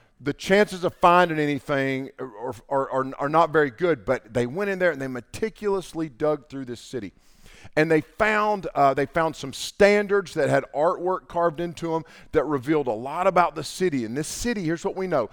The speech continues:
that in the city of Ur, this predates by several centuries, a couple thousand years, the pyramids of Egypt. And in that city, it's the first time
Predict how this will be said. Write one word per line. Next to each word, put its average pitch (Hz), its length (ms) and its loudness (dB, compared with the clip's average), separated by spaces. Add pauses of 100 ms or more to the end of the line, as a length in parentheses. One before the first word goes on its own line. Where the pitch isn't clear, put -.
(220)
that 151 120 4
in 151 80 -8
the 139 60 -8
city 202 380 0
of 220 200 4
Ur, 135 280 0 (220)
this - 220 0
predates 202 840 4
by 151 300 6 (240)
several 185 560 6
centuries, 147 840 -2
a - 60 -10
couple 180 260 -2
thousand 170 640 -4
years, 185 240 2
the 127 100 -6
pyramids 131 460 -4
of 107 100 -10
Egypt. 110 340 -10 (400)
And 127 160 -4 (100)
in 233 200 4
that 214 240 0
city, 147 500 4 (240)
it's - 140 -20
the 156 100 -2
first 226 500 -4
time 151 460 2